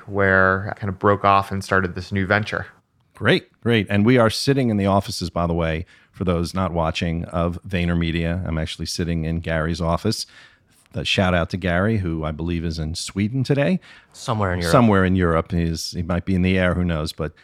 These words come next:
Speaker 2: appreciate the opportunity. All right, man.
Speaker 3: Yeah.
Speaker 2: Tell us about it, Nate.
Speaker 3: So, my name's Nate Schroeder. My story's
Speaker 2: Yeah.
Speaker 3: not too dissimilar from John's.
Speaker 2: And by the way, I was wrong. You are not a solid seven. It looks to me like you're creeping up to a nine
Speaker 3: I'm
Speaker 2: on
Speaker 3: creeping
Speaker 2: the
Speaker 3: up to a
Speaker 2: audio.
Speaker 3: nine now?
Speaker 2: Yeah, yeah.
Speaker 3: Yeah, Mitch called me a solid seven before
Speaker 2: Yeah.
Speaker 3: this interview started.
Speaker 2: Yeah.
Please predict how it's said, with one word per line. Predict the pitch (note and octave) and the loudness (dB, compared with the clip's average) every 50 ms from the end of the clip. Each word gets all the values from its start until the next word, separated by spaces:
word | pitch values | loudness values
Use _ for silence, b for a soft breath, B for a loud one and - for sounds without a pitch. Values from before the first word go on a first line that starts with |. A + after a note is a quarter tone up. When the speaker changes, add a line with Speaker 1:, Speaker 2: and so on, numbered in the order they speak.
| b b - | b b -10
Speaker 2:
appreciate | F#2 - - F#2 F2+ - - D#2+ D#2 D2+ | -8 -4 -2 -2 -2 0 -2 -4 -4 -4
the | - E2+ | -4 -4
opportunity. | D#2+ D2+ - E2 - F2+ F2 D#2+ D2 D2 D#2+ b b b b b b b b - | -4 -4 -4 -4 -2 -2 -2 -2 -4 -6 -10 b b b b b b b b -2
All | F#2 F#2+ | 2 2
right, | G#2 A#2+ A2 | 4 4 4
man. | F2+ F2 G2 A#2+ A#2+ - _ - | 2 2 0 -2 -4 -6 _ -4
Speaker 3:
Yeah. | G#2+ G#2 B2+ C#3 A#2+ A2 - | 0 2 2 2 2 -2 -4
Speaker 2:
Tell | - A2 B2 | -2 -2 0
us | - - | 0 0
about | G2 F2+ E2 D#2 | 0 0 0 0
it, | E2 | -2
Nate. | E2 E2 | -2 2
Speaker 3:
So, | D2+ A2+ A2 A2+ A2+ A#2 A#2+ - - _ _ | 2 2 2 2 0 -6 -12 -16 -18 _ _
my | A2 G#2+ | 0 2
name's | G#2 G#2 G2+ - | 2 2 2 0
Nate | G#2 G#2+ | -2 -2
Schroeder. | - - A#2+ G#2+ A2 A#2 A2+ | 2 4 4 6 6 6 8
My | A#2 A#2+ A#2 | 6 6 4
story's | - - D3+ D#3 D#3 C3+ - | 4 4 6 6 6 4 4
Speaker 2:
Yeah. | A2 G#2+ | 4 4
Speaker 3:
not | G#2+ G#2+ - | 4 2 0
too | - - A2+ G#2+ G#2+ G#2 G2 G#2+ G2 - | 0 2 4 6 6 4 4 2 -2 -4
dissimilar | F2 G#2+ G#2 - - A2+ G2+ G2 F#2+ F#2+ F#2+ F2+ | -4 -4 -4 -2 -2 0 0 2 2 2 2 2
from | - - F#2 | 2 -2 0
John's. | F2 G2 F#2 F#2 F#2 F#2 F2+ - - B B B B B B B | 2 4 4 4 4 2 0 -4 -10 B B B B B B B
Speaker 2:
And | B2 C3 | 2 6
by | F3+ F#3 F#3 | 6 6 6
the | F3+ | 8
way, | D#3+ C#3+ | 8 8
I | B2+ | 6
was | B2 A#2+ A2 G2 A2+ | 6 6 2 2 0
wrong. | A2+ G2+ F#2+ F#2 | 0 0 2 2
You | F#2 F#2+ F#2+ | 2 2 4
are | G2 | 4
not | G#2 A2+ A#2 A#2+ B2 | 4 4 4 4 4
a | A#2+ | 2
solid | - - - F2 D#2+ D#2 D#2 D#2 - | 2 0 -2 -2 0 0 -2 -4 -4
seven. | - - E2+ E2 E2+ F#2 E2+ E2 | -2 0 0 0 0 0 0 0
It | F2+ F2+ | 2 2
looks | G2+ A2 - - | 2 2 2 2
to | - G2+ | 0 2
me | G2 G2+ G2 | 4 4 4
like | F#2 F2 E2 - - | 2 0 -2 -2 -4
you're | F#2+ | -4
creeping | - - - G#2 F#2+ - F#2+ F2+ | -4 -2 -4 -4 -2 0 0 -2
up | F2 - | -2 -4
to | - F#2 E2+ | -4 -4 -2
a | E2 | 0
nine | E2+ F2+ F#2 F#2 F2+ F2 E2+ | 2 2 2 2 2 2 0
Speaker 3:
I'm | D#2+ | 0
Speaker 2:
on | D#2 | 2
Speaker 3:
creeping | - C#3+ | 4 4
Speaker 2:
the | A#2+ A#2+ | 6 6
Speaker 3:
up | - - | 4 4
to | B2 | 4
a | A2+ | 4
Speaker 2:
audio. | G#2+ G#2 | 4 4
Speaker 3:
nine | G#2+ A2 A#2 | 4 4 4
now? | B2+ C3 | 4 4
Speaker 2:
Yeah, | C#3 E2 D#2 - | 4 2 0 0
yeah. | G2+ G2 A#2+ | 2 4 6
Speaker 3:
Yeah, | A2 | 6
Mitch | A2 A#2+ C3+ - - | 6 6 4 2 0
called | - B2+ A#2+ A2 | 0 2 4 4
me | G2+ | 4
a | F#2 | 2
solid | - - - F#2+ G#2 G2 F#2+ | 2 2 4 4 4 4 2
seven | - - - A2 F#2+ F2 F#2+ F#2 | 0 -2 0 0 2 2 2 2
before | F#2 F#2+ F#2 F2 A2 G2 | 2 2 2 4 4 4
Speaker 2:
Yeah. | G2 | 4
Speaker 3:
this | G2 F#2 - - | 2 0 0 2
interview | G2+ G2 F#2+ G2+ G2+ | 2 2 2 2 0
started. | - - A2 G#2 G#2 G#2+ - | 2 4 4 6 6 4 4
Speaker 2:
Yeah. | - | 2